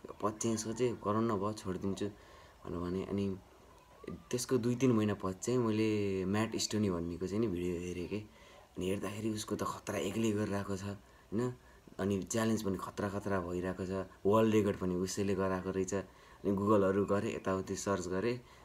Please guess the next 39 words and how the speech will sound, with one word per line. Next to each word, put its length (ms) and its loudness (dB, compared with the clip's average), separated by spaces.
उसको 180 -8
चाहिँ 180 0
नि 160 2
सबै 280 2
हेरेँ 280 2
लगभग, 300 0
अ, 360 -4
सबै 280 0
थाहा, 240 -2
कुराहरू 440 0
थाहा 200 -6
भयो। 200 0
Then 480 0
मैले 160 8
पनि 160 6
गर्न, 180 6
एक्लै 260 4
पनि 160 4
गर्न 220 4
सकिने 340 0
है 100 2
चाहिँ 200 4
भन्ने 200 0
चाहिँ 220 0
नि 60 2
मलाई 220 2
एउटा 180 0
confidence 580 2
टाइपको 280 0
भयो 300 -10
कि। 60 0
मलाई 300 0
Support 300 -2
गरिदिनु, 400 0
त्यही 180 2
नै 80 4
ठुलो 200 -4
कुरा 220 -2
हुन्छ। 260 -2